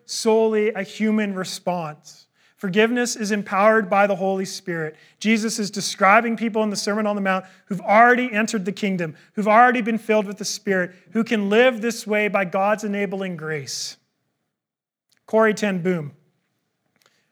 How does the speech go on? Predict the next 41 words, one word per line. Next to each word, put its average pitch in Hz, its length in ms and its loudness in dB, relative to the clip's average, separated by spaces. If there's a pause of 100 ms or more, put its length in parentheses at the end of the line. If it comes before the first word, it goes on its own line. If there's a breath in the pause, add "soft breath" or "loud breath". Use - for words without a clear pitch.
was 175 140 -6
a 190 40 -4
Dutch 202 300 4
Christian 202 460 -4
Jew 185 280 -2
during 175 280 -6
the 156 260 -12
Second 185 480 -6
World 170 260 -4
War, 165 380 -6 (380 soft breath)
and 160 80 -14
her 175 100 -4
father 214 420 4
and 175 120 -6
sister 208 340 -6
and 175 100 -8
other 185 200 -4
family 185 360 -4
members 165 420 -10 (200 soft breath)
helped 196 280 -2
hide 190 380 0
other 180 280 -6
Jews 180 460 -6
in 175 200 -12
their 165 160 -4
home 170 420 -4 (260 soft breath)
to 175 80 -12
keep 180 200 -6
them 170 140 -10
safe 170 260 -8
from 151 180 -14
Nazis. 147 600 -16 (720)
But 202 100 2
unfortunately, 196 880 -2
they 165 180 -8
were 165 160 -8
all, 165 300 -10
they 160 160 -12
were 165 120 -6
all 170 120 -2
caught, 143 340 -16